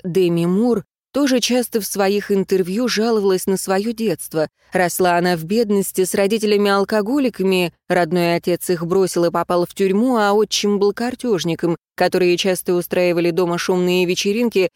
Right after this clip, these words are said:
как правило, заканчивающиеся пьяными скандалами. Соседи часто вызывали полицию, мать забирали в обезьянник. На фоне белой горячки она не раз пыталась наложить на себя руки. "Я была совсем маленькой,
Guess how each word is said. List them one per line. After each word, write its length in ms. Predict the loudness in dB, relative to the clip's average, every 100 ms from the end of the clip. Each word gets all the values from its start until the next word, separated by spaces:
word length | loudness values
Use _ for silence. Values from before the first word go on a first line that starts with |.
| _
как 220 | -4 -4
правило, 340 | -2 0 2 2
заканчивающиеся 1120 | 0 0 -2 -2 -2 -2 -2 -2 -2 -2 -4
пьяными 400 | -2 -2 0 -2
скандалами. 760 | -4 -6 -4 -2 -2 -4 -6 -8 _ _ _
Соседи 400 | -2 0 2 0
часто 320 | 0 0 0
вызывали 400 | 0 0 2 2
полицию, 720 | 0 0 -2 -4 -2 0 0 0 _ -2
мать 300 | 0 0 -2
забирали 400 | -2 0 0 0
в 60 |
обезьянник. 800 | 0 -2 -4 -2 -2 -4 -8 -10 _ -4
На 180 | -2 0
фоне 240 | 0 0
белой 260 | 0 0 0
горячки 440 | 0 -2 -2 -2
она 200 | 0 0
не 140 | 0
раз 180 | 0 -2
пыталась 440 | -2 0 0 0 0
наложить 420 | 0 2 0 -2
на 100 | -4
себя 340 | -4 -4 -4
руки. 400 | -2 -2 0 -2 -2 _ -4
"Я 260 | -2 0
была 200 | 0 -2
совсем 420 | -2 -4 -2 0
маленькой, 720 | 0 0 0 0 -2 0 -2